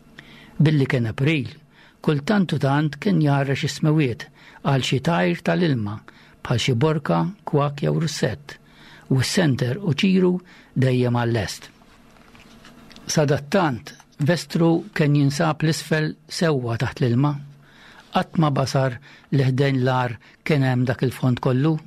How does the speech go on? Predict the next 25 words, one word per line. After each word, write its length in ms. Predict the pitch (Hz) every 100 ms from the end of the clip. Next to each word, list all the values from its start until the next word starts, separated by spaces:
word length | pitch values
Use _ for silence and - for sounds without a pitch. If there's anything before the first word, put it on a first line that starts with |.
| - _ _ _ - - - -
Ħsiebu 500 | - 214 185 139 123 127 -
kien 180 | 147 180
iktar 400 | - - 90 - - - - 160
li 140 | 160
jesplora 680 | 147 - 175 165 160 156 156
l-inħawi 640 | 180 143 123 151 156 151 156 165 - -
milli 320 | 156 151 156
jikkaċċa 380 | 139 131 113 139
xi 140 | - 131
ħud. 300 | 147 98 - - _ _ - - - - - - - 143
Iltaqa' 640 | 131 - 190 170 170 208
ma' 160 | 156 131
fdalijiet 560 | 135 139 135 147 147 165
ta' 100 | 147
xbiki, 460 | 156 180 123 104 95 - _ - _ -
lenets 580 | 147 151 143 110 - - -
u 140 | 143
xilfa 480 | 139 170 143 - 113 - - - -
li 100 | 143
xi 160 | 160
sajjida 640 | 123 147 139 170 160 160 156 - - -
kienu 320 | - 151 139 131
jitilfu 500 | 123 170 143 - 165 160 - - -
meta 300 | 151 147 135
jeħilulhom 680 | 113 131 143 139 139 147